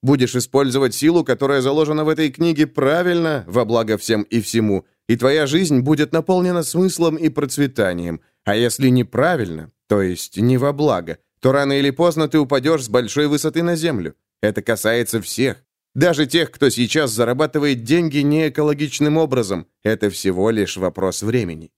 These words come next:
Само чувство, что ты человек, который меняет судьбы людей в лучшую сторону, даёт удовлетворение, насыщение и чувство здоровой гордости за свои поступки, оно бесценно.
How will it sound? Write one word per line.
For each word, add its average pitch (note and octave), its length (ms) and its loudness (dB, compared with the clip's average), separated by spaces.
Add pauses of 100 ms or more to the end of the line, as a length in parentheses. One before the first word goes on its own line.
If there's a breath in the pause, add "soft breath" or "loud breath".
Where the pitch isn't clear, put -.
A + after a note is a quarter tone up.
(400)
Само E3+ 320 2
чувство, E3+ 460 2
что B2+ 200 0
ты E3 280 0
человек, A2+ 720 0
который G#2 360 0
меняет D3+ 420 0
судьбы D#3 360 0
людей D3+ 280 2
в C#3+ 80 -2
лучшую D#3+ 360 0
сторону, F#3 520 0 (200)
даёт D#3+ 360 2
удовлетворение, C3+ 880 2
насыщение A#2+ 800 0
и G#2 40 -2
чувство D3+ 400 0
здоровой C#3+ 380 0
гордости C3 520 0
за A#2+ 120 0
свои C#3+ 240 0
поступки, C#3+ 720 -2 (300 soft breath)
оно A2 340 2
бесценно. C3+ 1040 -2